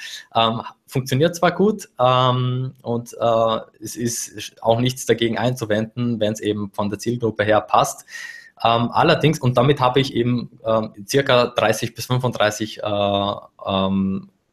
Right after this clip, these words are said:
Opt-in-Conversion auf der Landeseite erzielt. Jetzt habe ich eine Anzeige, die performt zwischen fünfundvierzig und fünfundfünfzig Prozent und die ist überhaupt nicht aggressiv. Und ich habe teilweise von Marketern das Feedback bekommen, „Emanuel, was machst du?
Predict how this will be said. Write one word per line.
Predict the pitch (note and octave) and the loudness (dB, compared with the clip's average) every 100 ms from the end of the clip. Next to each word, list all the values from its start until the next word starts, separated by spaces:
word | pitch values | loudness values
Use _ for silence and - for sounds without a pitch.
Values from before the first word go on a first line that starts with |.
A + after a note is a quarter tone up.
| _ _ _ A2 | _ _ _ -4
Opt-in-Conversion | - E3 E3 G#2 F#2 F2+ F#2+ | 0 0 2 2 2 2 0
auf | F#2 F#2+ | 0 0
der | G2 | 2
Landeseite | G2+ A#2 - F#2 F#2 - G2 F#2+ E2+ | 2 2 2 0 -2 -4 -2 0 0
erzielt. | F2+ - F#2+ F2+ - - | -2 -2 -4 -6 -8 -6
Jetzt | D3 D3 D3 | -2 0 2
habe | C#3+ | 2
ich | - | 2
eine | A2+ G2 | 2 4
Anzeige, | B2 C#3 G2+ A#2 | 2 2 2 2
die | A#2+ | 0
performt | A2+ A2 G2+ G#2 A#2+ - | 0 -2 2 2 2 0
zwischen | C3 C3+ B2+ | -2 0 0
fünfundvierzig | D#3 C#3+ C3 B2+ - | 2 2 2 -2 0
und | A2+ C#3 | -2 2
fünfundfünfzig | F3 A#2+ A2 G#2 - - | 2 2 0 -4 -4 -6
Prozent | - - B2+ D3 - - - - | -4 0 2 0 -4 -20 -20 -6
und | A#2 A2+ | -2 2
die | B2 A#2+ | 2 2
ist | A#2 | -2
überhaupt | A2+ A2+ B2 A#2+ | -2 0 2 2
nicht | G#2 F#2+ | 0 0
aggressiv. | F#2 G2 - C3 A#2+ | 2 2 2 0 0
Und | A#2 | 0
ich | |
habe | B2 - | 0 2
teilweise | A#2+ C#3 C3+ C3 C3 | 2 6 6 6 4
von | B2 | 4
Marketern | G#2+ A#2+ B2 B2 A#2 | 4 4 2 0 -2
das | A2+ | -2
Feedback | - D#3 - G#2 - | -2 -2 0 -4 -2
bekommen, | - G#2+ A#2+ A2+ | 0 0 2 2
„Emanuel, | G#2+ A#2+ A#2+ G#2+ | 2 4 4 2
was | G#2+ | 0
machst | A2 C#3 - - | 2 2 2 2
du? | C3 | 4